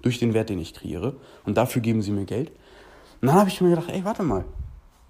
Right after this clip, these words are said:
das muss doch gar nicht sein. Ich kann doch jetzt auch mal in mein, mein, mein Lebensentwurf in den Mittelpunkt stellen.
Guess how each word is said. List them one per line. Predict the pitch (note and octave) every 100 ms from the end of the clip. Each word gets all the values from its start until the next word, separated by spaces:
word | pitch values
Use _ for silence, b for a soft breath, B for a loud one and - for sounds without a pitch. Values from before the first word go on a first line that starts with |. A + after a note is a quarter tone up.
| - - -
das | A#2
muss | F3 A3
doch | C3+
gar | - C#3+
nicht | G2+
sein. | E3 D3+ - b b b
Ich | - -
kann | F#3+
doch | C3+ A2+
jetzt | E3 -
auch | G#2+
mal | G#2 G#2 D3+ - - _ - _ _ _ _ _ _ _ -
in | B2+ B2+
mein, | A#2 A2+ G2+
mein, | A2+ G#2
mein | A2 G#2+
Lebensentwurf | F#2+ F3 E4+ - - F#2 G2+ -
in | G2+
den | G2
Mittelpunkt | F2+ F2 - F2
stellen. | - F#2 F#2+